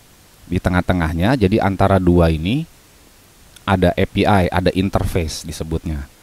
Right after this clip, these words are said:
Oke, kita akan bahas itu, membuatnya. Lalu, kita akan membuat aplikasi mobilenya. Di dalamnya ada fitur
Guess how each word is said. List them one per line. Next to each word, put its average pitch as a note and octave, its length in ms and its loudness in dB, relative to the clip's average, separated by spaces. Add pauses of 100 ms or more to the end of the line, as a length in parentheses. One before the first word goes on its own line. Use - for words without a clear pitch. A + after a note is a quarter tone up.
(160)
Oke, A#2+ 240 0
kita F#2+ 320 -4
akan F#2+ 160 0
bahas F2+ 320 0
itu, G2 320 2
membuatnya. G2+ 800 2 (240)
Lalu, B2 400 6 (480)
kita - 240 0
akan C3 160 2
membuat C3+ 400 6 (400)
aplikasi B2 480 0
mobilenya. A2 560 2
Di G#2+ 80 0
dalamnya F#2+ 320 0
ada F#2 160 0
fitur - 320 -2